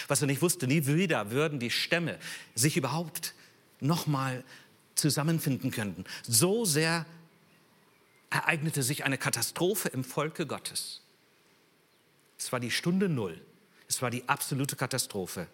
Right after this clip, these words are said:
Gott fehlt ganz und Jeremia muss es beklagen. Und die babylonischen Götter haben gewonnen.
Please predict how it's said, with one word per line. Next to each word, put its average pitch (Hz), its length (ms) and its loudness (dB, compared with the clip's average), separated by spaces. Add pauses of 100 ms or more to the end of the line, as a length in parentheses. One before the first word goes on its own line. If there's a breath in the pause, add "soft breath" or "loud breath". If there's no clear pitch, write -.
(720 loud breath)
Gott 185 240 4
fehlt - 560 0
ganz 143 400 2
und 120 140 -2
Jeremia 151 460 4
muss 180 180 -2
es - 140 -6
beklagen. 139 840 2 (800 loud breath)
Und 131 160 2
die 135 60 4
babylonischen 143 880 2
Götter 151 400 2
haben 131 260 2
gewonnen. 208 460 -2